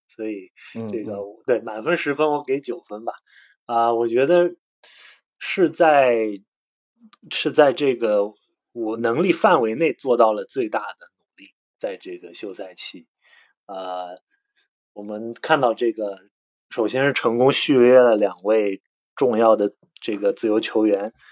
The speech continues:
Speaker 1: 布歇和老杨嘛。
Speaker 2: 嗯。
Speaker 1: 对，
Speaker 2: 嗯。
Speaker 1: 这两，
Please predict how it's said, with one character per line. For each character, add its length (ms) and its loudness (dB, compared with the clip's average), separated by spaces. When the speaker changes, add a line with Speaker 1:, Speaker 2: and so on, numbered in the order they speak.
Speaker 1:
布 140 0
歇 380 2
和 580 -8
老 220 -8
杨 200 -16
嘛。 120 -6
Speaker 2:
嗯。 100 -20
Speaker 1:
对， 140 -8
Speaker 2:
嗯。 200 -12
Speaker 1:
这 140 6
两， 280 2